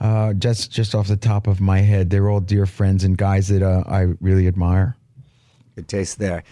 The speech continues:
Speaker 2: Uh, what's up with the Rock and Roll Hall of Fame? Snub the band again. It seems like it's almost an honor in itself these days, but fa-, fans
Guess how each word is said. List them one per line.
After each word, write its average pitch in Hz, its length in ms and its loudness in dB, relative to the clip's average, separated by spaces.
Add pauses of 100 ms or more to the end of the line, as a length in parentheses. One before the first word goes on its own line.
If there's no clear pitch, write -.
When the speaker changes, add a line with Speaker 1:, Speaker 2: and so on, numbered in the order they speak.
(220)
Speaker 2:
Uh, 131 180 -2
what's 208 240 -2
up 440 100 0
with 240 120 -2
the 220 80 0
Rock 190 240 0
and 180 100 0
Roll 151 140 2
Hall 139 200 0
of 113 80 -2
Fame? 98 380 -4
Snub 202 400 0
the 208 100 0
band 156 320 -2
again. 123 460 -2
It 143 160 -2
seems 202 240 -2
like 185 100 -2
it's 151 120 -6
almost 165 260 -2
an 143 120 -4
honor 143 300 0
in 131 160 -2
itself 123 400 -2
these 104 240 -2
days, 92 340 -4
but 110 240 -4
fa-, - 340 -4
fans 147 500 -2